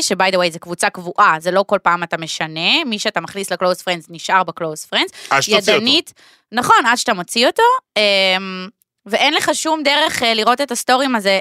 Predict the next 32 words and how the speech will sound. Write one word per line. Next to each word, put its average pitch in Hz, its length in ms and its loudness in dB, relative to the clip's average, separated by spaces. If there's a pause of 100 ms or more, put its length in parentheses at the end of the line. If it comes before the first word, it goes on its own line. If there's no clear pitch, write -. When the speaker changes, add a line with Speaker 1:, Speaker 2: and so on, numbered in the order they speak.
Speaker 1:
את 214 100 -8
הסטורים 240 340 -2
האלה 202 160 0
של 202 120 -2
אותו 226 200 0
בן 226 120 0
אדם, 254 300 2
אלא 214 160 0
אם 208 60 -6
כן 214 180 0
אתה 180 300 2
ב-close 196 380 -2
friends 220 220 0
שלו, - 200 -8 (140)
והוא 196 180 2
Speaker 2:
נכון. 220 100 2
Speaker 1:
הכניס 220 300 -2
אותך 214 260 -4
ידנית. 151 460 -12 (100)
Speaker 2:
נכון. 117 380 -4 (340)
וזה 135 260 0
מופיע 147 340 0
למי 139 200 0
שלא 123 220 0
מכיר, 123 300 -4
אני 104 120 -2
מאמין 98 260 -4
שכולכם 117 380 -8
מכירים, 185 260 -4
אבל 131 80 2
בכל 127 160 -2
מקרה, 160 220 0